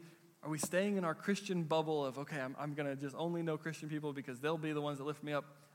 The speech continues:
I agree. Your best friends, the ones that have influence on you, absolutely should be Christians. Because if they're not, they're not gonna lead you in the times when you need led. They're not gonna lead you towards Christ. But you absolutely should have friends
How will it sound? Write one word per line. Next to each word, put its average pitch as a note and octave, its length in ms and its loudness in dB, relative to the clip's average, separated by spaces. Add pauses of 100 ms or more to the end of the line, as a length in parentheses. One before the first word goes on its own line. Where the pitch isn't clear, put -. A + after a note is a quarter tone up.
(100)
I A3+ 120 2
agree. E3+ 320 4
Your D#3+ 180 4
best F#3 360 4
friends, F3 360 0
the D3+ 80 0
ones F#3 180 4
that F3 80 0
have E3+ 160 2
influence F3 460 -2
on D#3 160 0
you, D3 180 -2
absolutely D#3+ 520 0
should D#3+ 260 -6
be D3 100 0
Christians. C3 580 -8 (300)
Because D3 260 0
if D3 120 0
they're D#3 120 2
not, E3 380 2 (220)
they're D3+ 100 4
not E3+ 160 4
gonna E3 160 4
lead E3 340 4
you D#3+ 200 2
in D3+ 100 2
the C#3 60 -2
times D#3 320 -2
when D3 80 -2
you D3 100 -2
need D3+ 180 -2
led. D#3 280 0 (160)
They're D#3 80 0
not F3+ 140 2
gonna F3 140 0
lead D#3+ 280 0
you D#3 80 -2
towards D3 260 -2
Christ. C#3+ 480 -6 (420)
But F3+ 320 6 (480)
you F#3 160 2
absolutely F3 520 2
should F3+ 240 0
have D3+ 280 0
friends D3 540 0